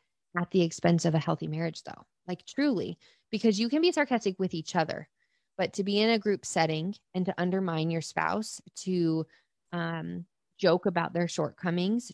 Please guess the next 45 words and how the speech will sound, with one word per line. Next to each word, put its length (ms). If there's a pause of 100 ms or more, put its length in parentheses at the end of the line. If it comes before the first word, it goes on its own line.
to 220
talk 460
openly 600
about 400
your 380
struggles 640 (520)
in 120
a 80
non-counseling 1160
setting 440
when 180
you're 100
not 220
seeking 480
help, 480
but 160
you're 120
just 240
bashing. 600 (1000)
Bible 220
studies 320
do 100
this 140
all 100
the 60
time. 280
Women's 280
Bible 240
studies. 340
It's 140
a 40
bummer. 440 (360)
That 140
is 120
not 300
what 160
we're 140
called 340
to 100
do. 380
We 120
are 80
called 260
to 140
lift 480